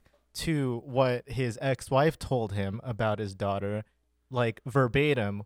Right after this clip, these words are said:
which is another detail that is just, like, very consistent in this movie because he had been watching Scott.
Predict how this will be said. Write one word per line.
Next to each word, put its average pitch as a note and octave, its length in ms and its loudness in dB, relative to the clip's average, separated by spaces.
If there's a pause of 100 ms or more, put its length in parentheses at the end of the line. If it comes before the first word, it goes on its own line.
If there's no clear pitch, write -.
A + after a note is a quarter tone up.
which C3 320 -2
is D3 240 -4
another E3 480 2
detail A2 720 -2 (340)
that C3 140 4
is B2 200 0
just, - 320 -4
like, A2 200 -2
very A2+ 360 0
consistent A2 640 -6
in A#2 80 -10
this G2+ 160 -6
movie A2 300 -2
because A#2 300 -4
he D#3+ 200 -4
had C#3 140 2
been A2 200 -4
watching G#2+ 640 0 (540)
Scott. F#2+ 480 2